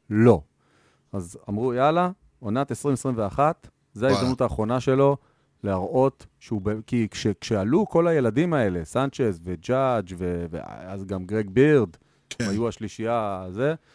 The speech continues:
Speaker 1: ו-, כולם אמרו שמבחינת קומפליט פלייר,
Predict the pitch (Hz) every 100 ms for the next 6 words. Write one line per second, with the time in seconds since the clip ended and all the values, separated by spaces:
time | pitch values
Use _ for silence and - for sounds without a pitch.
0 | _ _ _ - 92 - 139 151 170 131
1 | 123 180 202 196 _ - 120 107 - 120
2 | 139 - 123 101 117 131 - 110 104 117
3 | 165